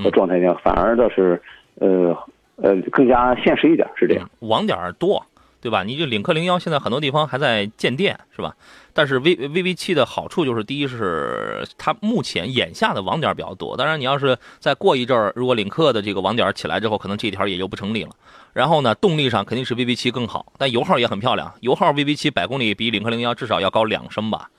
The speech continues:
Speaker 2: 差不多得在两升左右上啊。然后它的主要是油耗高，所以说你开，你开魏系列的车，你一定要舍得踩油门儿。为什么呢？长城魏系列的所有的车的这个涡轮增压全部在两千二百转以后才开始介入，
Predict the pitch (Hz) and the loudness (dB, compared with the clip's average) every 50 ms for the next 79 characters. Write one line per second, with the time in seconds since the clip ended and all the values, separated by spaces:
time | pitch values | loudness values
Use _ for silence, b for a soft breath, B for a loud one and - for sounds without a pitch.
0 | b b b b b b - 135 120 113 127 135 131 120 107 110 123 120 110 92 | b b b b b b -4 -2 -2 0 -2 -2 -2 -2 -2 0 0 0 0 -2
1 | 90 - - 120 123 110 98 82 95 95 90 95 87 - _ _ _ _ - - | -2 -2 -2 -2 -2 -4 -4 -2 -2 -2 -2 -4 -8 -14 _ _ _ _ -14 -14
2 | - - b b b b b b b b - 110 123 135 123 113 110 110 104 - | -14 -14 b b b b b b b b -4 -2 0 2 2 2 2 2 0 0
3 | - 196 196 180 143 - 120 160 143 143 117 113 117 117 98 98 98 98 B B | -2 -2 -2 0 0 2 2 2 2 2 0 0 0 0 0 0 0 -2 B B
4 | B - - 202 165 202 190 127 104 - - 190 208 208 202 - _ - 135 117 | B -2 0 2 2 2 0 0 -2 -2 0 2 2 2 0 -2 _ -8 -6 -6
5 | - - - 202 214 208 220 302 262 170 143 - 143 123 104 98 - - 127 113 | -2 -2 0 0 0 0 0 0 0 0 -2 0 0 0 0 0 0 0 0 0
6 | 107 92 90 120 170 208 214 180 120 - - - 92 101 - - - 87 95 107 | 0 -2 -4 -2 0 0 2 2 0 0 -2 -4 -4 -4 -4 -4 -4 -4 -2 -4
7 | 98 78 - - 131 170 139 110 98 92 87 64 b b b b b - - 135 | -4 -6 -4 -2 0 0 2 0 -2 -4 -8 -10 b b b b b -8 -6 -4
8 | 175 196 156 160 175 190 - - 180 196 226 175 120 - - 131 117 104 92 - | -2 -2 -2 -2 -2 -4 -4 -4 -2 0 0 0 0 0 -2 -2 0 -2 -2 -2
9 | - 151 160 139 110 101 98 95 - - - 131 110 104 107 98 101 110 117 120 | -2 0 0 2 2 2 0 -2 -2 -2 -2 -2 -2 -2 -2 -2 0 0 0 0
10 | 123 123 127 123 120 113 - 110 - - 123 165 160 139 120 104 90 90 - - | 0 -2 -2 0 0 0 -2 -2 -2 -2 -2 0 0 0 2 0 0 -2 -2 0
11 | 156 147 107 98 107 113 107 85 - - 135 113 - - 85 - - 98 - 87 | 2 2 2 2 2 0 0 -2 -2 -4 -4 -4 -4 -6 -6 -4 -4 -6 -6 -6
12 | 92 101 76 73 - | -8 -8 -8 -8 -12